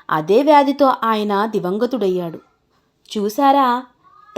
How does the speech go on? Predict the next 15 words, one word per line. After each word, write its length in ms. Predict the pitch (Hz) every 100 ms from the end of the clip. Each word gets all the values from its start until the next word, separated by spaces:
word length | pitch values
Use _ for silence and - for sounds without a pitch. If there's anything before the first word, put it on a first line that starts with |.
| 208
తనయుని 340 | 190 285 311
కోసం 400 | 311 269 269 247
తండ్రి 420 | 254 226 180 247 254
చేసిన 240 | 220 233
త్యాగం 420 | 311 311 214 185
ఇది. 280 | 190 170 175 _ _ _ _ _ _ _ -
అయితే 580 | 185 185 277 269 269 285 208
ఇందులో 400 | 190 202 277 320
నీతి 340 | 240 240 277
ఏంటి 360 | 294 254 247 240
అంటే, 540 | 208 226 233 202 220 _ _ _ _ _ _ _
రాజు 380 | 190 180 220 359
కానివ్వండి, 680 | 370 349 294 254 254 247 277
రైతు 320 | 208 175 240
కానివ్వండి, 600 | 254 214 196 190 180 175